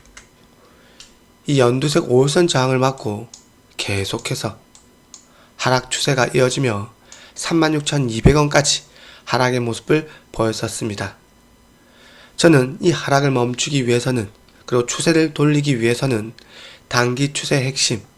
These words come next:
이 오일선을 돌파하고 지지 안착의 모습을 보여야 된다고 했었습니다. 그리고 생명선, 세력선,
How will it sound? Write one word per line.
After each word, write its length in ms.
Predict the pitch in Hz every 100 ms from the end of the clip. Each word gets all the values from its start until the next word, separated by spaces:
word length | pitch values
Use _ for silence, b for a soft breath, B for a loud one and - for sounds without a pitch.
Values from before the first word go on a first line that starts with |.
| - -
이 100 | 156 -
오일선을 720 | 117 123 156 - 165 120 104 - _ _ _ _ _ _ - _ _ _ _ _ - -
돌파하고 680 | 147 160 147 139 131 104 B -
지지 340 | 139 - 104 B B B
안착의 480 | 151 160 151 160 156
모습을 460 | 131 - - 147 147 B -
보여야 280 | 120 120 123
된다고 320 | 117 117 117
했었습니다. 640 | 110 110 - 107 107 101 - _ _ b b b b b b b
그리고 260 | 123 147
생명선, 640 | 147 131 143 127 107 - -
세력선, 600 | - 127 127 - 113